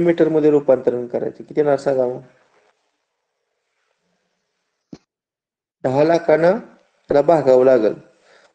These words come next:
म्हणजे यातलं तीन शून्य, एक हजाराला दहा लाखानं भागायचं म्हणजे याला किती येणार? एक भागिले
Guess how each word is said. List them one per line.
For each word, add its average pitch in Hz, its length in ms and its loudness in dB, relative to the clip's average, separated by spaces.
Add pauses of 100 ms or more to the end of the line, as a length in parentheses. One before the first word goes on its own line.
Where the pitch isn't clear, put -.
म्हणजे 139 220 -2
यातलं 151 240 0 (140)
तीन 185 160 0
शून्य, 185 340 2 (1040)
एक 160 280 0
हजाराला 170 380 4
दहा 160 200 2
लाखानं 165 340 0
भागायचं 151 320 0
म्हणजे 151 200 -6
याला 165 160 -2
किती 156 180 -8
येणार? 156 180 -6
एक 151 280 -8
भागिले 151 360 -4